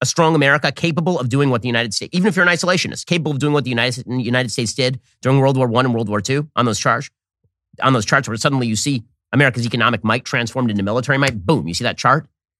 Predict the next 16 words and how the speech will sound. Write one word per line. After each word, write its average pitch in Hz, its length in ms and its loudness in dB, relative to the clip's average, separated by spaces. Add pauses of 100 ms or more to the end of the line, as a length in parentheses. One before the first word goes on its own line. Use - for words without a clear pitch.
(560)
where 101 80 -4
it 98 40 -4
just - 160 -2
explodes 127 560 0
America's 127 360 4
military 117 400 0
might? 110 180 0 (1080)
If 147 100 2
you're 190 100 4
ripping 196 220 2
on 160 80 2
Wall 131 160 0
Street, - 280 -8 (100)
the 113 40 -4
capital 143 320 2
markets, 87 380 -4